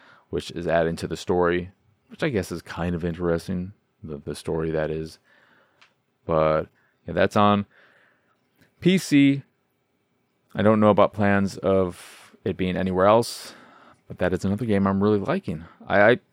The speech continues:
I'm a sucker for rogue lights and rogue likes. Loop Hero is definitely more of, it, it, it's still not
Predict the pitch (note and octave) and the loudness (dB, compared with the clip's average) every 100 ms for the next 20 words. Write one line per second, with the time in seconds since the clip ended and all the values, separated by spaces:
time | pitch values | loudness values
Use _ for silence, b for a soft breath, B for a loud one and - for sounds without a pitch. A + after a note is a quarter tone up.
0 | b b b A#2+ D3 D#3 C#3 - C#3 - | b b b 4 4 4 0 6 6 8
1 | C#3 C3 - B2+ A#2 G2+ G#2+ A2 G#2+ F#2+ | 4 4 2 6 6 8 8 8 6 -6
2 | _ _ A2 F2+ F#2+ G2 G2 - - - | _ _ -10 4 6 6 2 -10 -18 -8
3 | G#2 F#2 E2+ F#2 F#2 F2+ E2+ _ _ E2 | -4 -4 0 2 4 0 -4 _ _ -2
4 | D#2 A1+ - - - _ _ _ _ _ | 0 0 -10 -18 -18 _ _ _ _ _
5 | _ _ _ F#2 F#2+ G#2+ A#2 A2 F#2 G#2+ | _ _ _ -6 0 2 4 4 6 2
6 | - G#2 G2 F#2+ F#2 F#2 F#2+ - F#2 E2+ | 2 0 0 0 0 2 2 2 0 -2
7 | D#2+ - - _ _ G#2+ - - F#2 - | -10 -20 -20 _ _ -10 0 0 0 -8
8 | _ _ _ _ _ - - - C#3 B2+ | _ _ _ _ _ -6 -6 0 4 4
9 | A#2+ A2+ A2+ - | 6 6 6 4